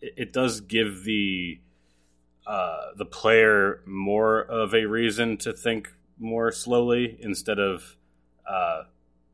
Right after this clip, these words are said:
i-, instead of just like, "Well, I'll just reset real quick." Um, that, that the fact that there is a fail state that would make you lose progress. Um,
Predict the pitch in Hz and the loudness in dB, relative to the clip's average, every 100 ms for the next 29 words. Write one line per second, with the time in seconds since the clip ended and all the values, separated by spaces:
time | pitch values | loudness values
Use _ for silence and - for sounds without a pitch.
0 | _ _ - 113 110 101 113 92 107 - | _ _ -16 -10 -8 -4 -2 -2 -2 0
1 | 107 - 117 113 104 104 95 - _ 101 | -2 2 4 4 4 0 -4 -6 _ -4
2 | 107 95 - 95 98 95 87 - 95 90 | -2 0 4 4 2 -2 -4 -2 -2 -2
3 | - - _ _ _ - 95 92 87 87 | -4 -16 _ _ _ -8 0 2 2 -2
4 | 82 - - 92 - 95 101 - - 104 | -8 -18 -16 -14 -10 -2 -2 0 0 0
5 | 92 98 - 110 98 - 107 98 92 - | 0 -2 2 2 0 -2 0 2 0 -2
6 | 98 87 95 98 104 98 95 92 95 90 | -2 -2 -4 -2 -2 -2 -4 -6 -8 -8
7 | 85 - 92 87 85 87 82 - - _ | -10 -6 -2 -2 -2 -4 -4 -10 -18 _
8 | _ _ _ - 87 85 82 | _ _ _ -4 -2 -2 -6